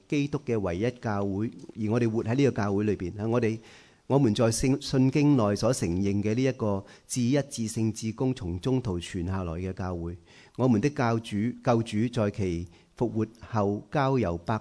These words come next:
多祿去治理嘅教會，也就是託給伯多祿和其他宗徒去傳揚與管理嘅教會。誒，基督把他立為真理的柱石和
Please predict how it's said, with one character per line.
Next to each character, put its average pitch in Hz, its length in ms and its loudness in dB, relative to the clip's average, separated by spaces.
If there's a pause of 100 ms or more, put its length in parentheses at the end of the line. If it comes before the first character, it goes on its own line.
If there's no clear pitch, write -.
多 127 160 0
祿 107 160 0 (360)
去 107 120 0
治 - 220 -8 (260)
理 95 120 -2
嘅 98 100 -4
教 95 240 -4
會， 87 240 -4 (480)
也 113 220 2
就 120 100 4
是 110 180 0
託 127 180 0
給 143 200 -2
伯 117 140 0
多 135 160 -2
祿 110 100 2
和 90 240 -4
其 92 140 -2
他 127 160 -2
宗 139 200 2
徒 104 320 0
去 104 220 -4
傳 92 260 -2
揚 90 160 -4
與 101 200 -2
管 113 440 0
理 98 220 0
嘅 95 140 -2
教 92 200 -4
會。 90 220 -6 (680)
誒， 104 300 -2 (100)
基 160 120 4
督 160 120 0
把 117 200 0
他 139 300 0
立 120 80 2 (140)
為 92 140 -4
真 143 300 2
理 107 120 2
的 123 80 -2
柱 98 280 -6
石 101 200 -4
和 87 200 -8